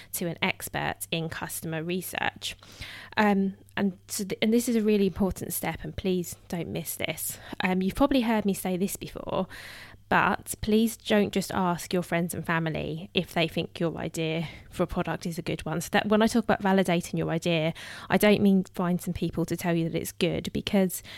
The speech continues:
well, for a few reasons. One, if you're asking your friends and family, it might go one of two ways. So it might be that they say, they say what they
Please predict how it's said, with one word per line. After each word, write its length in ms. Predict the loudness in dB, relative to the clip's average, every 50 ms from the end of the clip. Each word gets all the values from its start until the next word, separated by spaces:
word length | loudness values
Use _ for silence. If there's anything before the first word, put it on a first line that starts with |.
| -16 -16 -4 4 6
well, 80 | 6
for 100 | 6 6
a 60 | 4 4
few 180 | 4 4 4
reasons. 400 | 6 4 2 2 0 -4 -4 0
One, 240 | 4 4 6 6 4
if 100 | 4 2
you're 140 | 2 2 2
asking 320 | 0 0 -2 -4 -4 -4
your 80 | -4 -4
friends 320 | -4 -4 -4 -2 -2 -2
and 140 | -4 -4 -2
family, 500 | 0 0 0 0 0 -2 -2 -2 -2 0 0
it 160 | 0 0 -2 -6 _ 0 4
might 380 | 6 8 8 8 8 6 4 2
go 320 | 0 0 0 0 -2 -4 -6 -12 -20 -20 -20 -8 -2
one 220 | 2 2 2 2
of 80 | 0 -4
two 180 | -4 -4 -2
ways. 420 | 0 0 0 0 0 -2 -2 -4 -6 -10 -12 -14 -16 -14 -10
So 140 | -2 0 2
it 80 | 4 6
might 260 | 6 6 6 6 4
be 200 | 4 2 2 2
that 180 | 0 0 0
they 120 | 2 0 0
say, 360 | 0 2 2 4 4 2 2 0
they 160 | 0 0 0
say 240 | 0 0 0 0 0
what 160 | 0 -2 -2
they 180 | -2 -4 -4